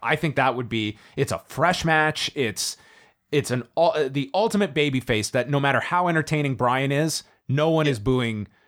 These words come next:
Speaker 1: Rey Mysterio over Daniel Bryan. Not in this incarnation.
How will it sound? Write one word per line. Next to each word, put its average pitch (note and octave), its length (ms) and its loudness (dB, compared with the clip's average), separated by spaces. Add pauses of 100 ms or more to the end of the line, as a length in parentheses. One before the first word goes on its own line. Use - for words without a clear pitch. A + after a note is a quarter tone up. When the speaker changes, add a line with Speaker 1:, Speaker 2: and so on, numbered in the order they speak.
(180)
Speaker 1:
Rey C#3 160 0
Mysterio A2+ 720 0
over C3 160 0
Daniel A#2+ 340 0
Bryan. G2+ 220 0
Not A3 180 0
in G#3 80 2
this F#3+ 160 2
incarnation. A2 580 -2